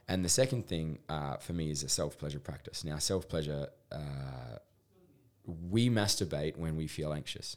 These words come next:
men and women, right? When we feel excited, when we feel anxious, when we feel lonely, when we feel whatever.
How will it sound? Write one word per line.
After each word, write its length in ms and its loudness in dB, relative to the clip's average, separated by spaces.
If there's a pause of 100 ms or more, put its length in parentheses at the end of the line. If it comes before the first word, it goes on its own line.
men 180 0
and 160 0
women, 300 -6
right? 320 -6
When 120 -2
we 100 0
feel 240 -2
excited, 500 2
when 100 -4
we 60 -4
feel 200 -6
anxious, 360 -2
when 100 -4
we 80 -2
feel 200 -8 (340)
lonely, 600 4
when 180 0
we 100 -4
feel 420 -2 (380)
whatever. 400 4